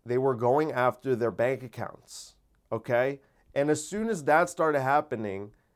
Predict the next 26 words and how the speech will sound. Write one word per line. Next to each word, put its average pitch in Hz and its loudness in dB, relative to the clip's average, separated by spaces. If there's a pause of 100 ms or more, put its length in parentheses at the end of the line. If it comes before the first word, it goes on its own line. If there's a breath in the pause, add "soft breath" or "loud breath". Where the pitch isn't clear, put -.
(140)
then 131 0
it 156 -4
dawned 160 6
upon 131 2
me 131 -4
what 123 0
this 127 -2
was 120 -4
about. 95 0
Because 135 -4
if 139 -2
you're 147 2
looking 180 0
big 156 -2
picture, 107 -6 (320 soft breath)
and 139 -2
you 147 -2
know 151 4
that 143 2
that's 139 4
one 147 0
of 135 -2
the 127 -4
items 131 2
on 113 2
the, 107 0